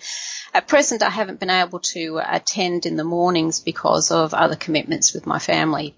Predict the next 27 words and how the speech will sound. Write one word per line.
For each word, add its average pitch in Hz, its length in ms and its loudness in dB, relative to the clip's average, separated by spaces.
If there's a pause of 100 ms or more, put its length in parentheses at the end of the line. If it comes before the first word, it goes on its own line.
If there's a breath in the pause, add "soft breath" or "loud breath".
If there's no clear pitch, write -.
but, - 320 -4 (460 soft breath)
um, - 340 0
I 170 100 0
hope - 240 -2
to - 100 -2
get 156 200 -4
back - 200 0
to 165 160 -4
doing 151 340 -2
the, 151 340 4
the - 80 -10
full, 156 480 0 (360)
well, 175 220 0
what 156 140 -2
does 170 120 -6
it - 80 -6
work - 300 -2
out 160 240 2
to, 160 160 0
about - 260 0
five, 196 440 4
five 233 280 4
hours 359 600 0 (120)
of, 214 460 4
um, 214 440 4
this - 300 4
meeting, 285 420 4